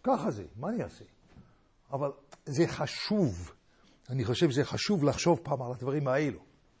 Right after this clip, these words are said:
לחשוב על הדברים האלו, איך זה בנוי שאתה שומע בצורה נכונה. כי בלי זה מה יהיה איתנו? מה יהיה? זה היה אצלי, אצל הרב וולבה, ואצל רבי יונסון, ואצל כל אחד ששמעתי, תמיד היה, זה היה עבודה.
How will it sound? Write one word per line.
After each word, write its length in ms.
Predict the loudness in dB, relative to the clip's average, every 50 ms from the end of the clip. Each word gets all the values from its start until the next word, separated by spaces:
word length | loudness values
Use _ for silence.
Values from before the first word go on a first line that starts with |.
| _ _ _ _ _ _ _ _ _ _ _ _ _ -10
לחשוב 360 | -8 -8 -2 4 6 6 6 6
על 60 | 4
הדברים 320 | 0 0 -2 -2 -2 0
האלו, 260 | 0 0 0 -2 -4 -8 -12 -20 _ _ -20 -20 _
איך 380 | -2 0 2 2 2 0 -4 -6 -8
זה 160 | -4 -4 -2
בנוי 420 | 0 0 0 0 0 -2 -2 -2 -2
שאתה 320 | -2 -4 0 0 0 0
שומע 380 | 2 0 0 0 0 0 0 0
בצורה 420 | 0 -2 -4 -2 -2 0 0 0
נכונה. 380 | -2 -4 -6 -6 -6 -6 -6 -8 -12 -16 _ _ _ _ _ -20 -18 -18 -18 -18 -18 -20 -20 _ _ _ _ _ _ _ _ _ _ _ _ _ _ _
כי 120 | -8 -6 -4
בלי 220 | -2 -2 -2 -2
זה 120 | 0 -2
מה 140 | -2 -2 -2
יהיה 160 | 0 0 0
איתנו? 380 | -2 -2 -6 -8 -10 -12 -14 -16 -20 _ _ _ _ _ -20 -20 _ _ _ -12
מה 120 | -8 -6
יהיה? 160 | -4 -4 -4 -2
זה 240 | -2 -2 -2 0
היה 260 | 0 2 2 2 2 0
אצלי, 300 | -2 -4 -4 -4 -4 -4
אצל 160 | -2 -4 -4
הרב 200 | -4 -4 0 2
וולבה, 260 | 4 4 6 6 6 6 4 2 0 -8 -20 _ _ _ -20 -20 -20 _ _ _ -6
ואצל 640 | -2 -2 -2 -2 -2 0 0 0 0 0 -2 -6 -10 -14 -18 -18 -12 -10
רבי 220 | -6 0 4 6
יונסון, 500 | 6 6 6 4 2 0 -4 -6 -6 -8 -10 -14 _ _ _ _ _ _ _ _ -6
ואצל 260 | -6 -4 -4 -4 -4
כל 240 | 2 4 6 6 6
אחד 220 | 4 4 2 0
ששמעתי, 600 | 0 -2 -4 -2 -2 -2 0 2 0 0 0 -2
תמיד 260 | -2 0 0 4 4
היה, 240 | 6 6 6 6 4 2
זה 220 | 2 2 4 6
היה 200 | 6 6 6 6
עבודה. 340 | 6 4 4 2 2 0 -2